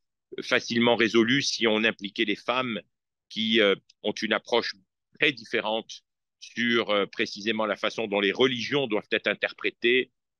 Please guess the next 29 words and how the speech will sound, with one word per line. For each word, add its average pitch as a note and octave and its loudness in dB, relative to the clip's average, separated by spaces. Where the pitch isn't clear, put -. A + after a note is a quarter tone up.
dont A2+ 2
les A2 4
livres B2+ -4
sacrés A#2+ -2
doivent G#2+ -2
être G#2+ -2
lus A2+ 0
et G2 2
compris, C3 -2
alors A2 0
qu'elles A2+ 0
sont B2 -6
malheureusement G#2+ -2
mises A#2 -4
sur G#2 2
le G#2 4
banc A#2 0
de G2+ -6
la G2+ 2
société. A2 0
Ce - -6
qui - -6
se - -12
passe A2+ -2
en G2+ 0
Afghanistan G#2 -2
est - -4
absolument G2 -2
intolérable. G#2 2